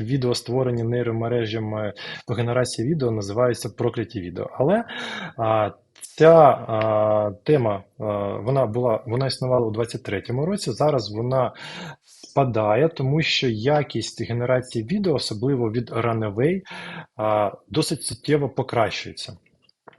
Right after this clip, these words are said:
Ось, наприклад, е, зараз на слайді показано вже змонтований ролик, а, м, а, по всесвіту Warhammer. А, в ньому використані виключно статичні картинки, згенеровані в Midjourney,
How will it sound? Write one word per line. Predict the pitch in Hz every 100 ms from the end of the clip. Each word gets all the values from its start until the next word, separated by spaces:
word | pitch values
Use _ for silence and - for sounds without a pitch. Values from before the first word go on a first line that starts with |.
| - 123
Ось, | 147 147
наприклад, | - 143 127 117 - 120
е, | 113 110 110 107 - -
зараз | 107 147 165 123
на | 120
слайді | - 139 123
показано | - 120 127 131 123 120 113
вже | 95 95 131 107
змонтований | 110 117 135 131 110 104 101
ролик, | 151 180 165 - - - - - 113
а, | 110 107 107 101 - - - _ _ 110
м, | 110 127 123
а, | 113 104 -
по | 135 143 143 139 139 135 120
всесвіту | - 143 135 110 123 101
Warhammer. | 117 - 120 104 113 180 - - 180 156 -
А, | 110 110 110 107
в | 95
ньому | 131 190 147
використані | 151 - 147 - 143 131 120
виключно | 92 131 175 143 - 123 110
статичні | - - 147 - 113
картинки, | - 117 - 208 214 120
згенеровані | 92 107 135 135 147 123 110 101
в | 107
Midjourney, | 107 - 160 202 143